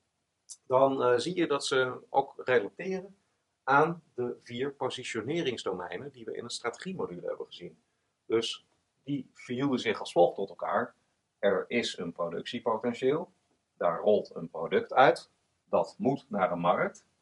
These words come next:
eh, naar klanten. Maar klanten zijn pas klanten als er een daadwerkelijke transactie tot stand komt.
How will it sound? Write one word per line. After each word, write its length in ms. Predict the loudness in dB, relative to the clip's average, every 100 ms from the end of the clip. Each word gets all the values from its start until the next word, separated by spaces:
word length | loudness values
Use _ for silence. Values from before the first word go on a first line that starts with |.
| _ _ _ _ _ _
eh, 400 | -8 -4 -4 -4 -6
naar 140 | -8
klanten. 560 | -2 -2 -2 -6 -8 -8
Maar 140 | -8
klanten 300 | 2 4 4
zijn 200 | 4 4
pas 160 | 2 -2
klanten 440 | 2 2 0 -2
als 140 | -2 -4
er 60 |
een 80 | -2
daadwerkelijke 540 | -2 -2 -6 -6 -12 -2
transactie 600 | 0 4 4 4 -2 -8
tot 160 | -8
stand 260 | -4 -4 -6
komt. 300 | -12 -12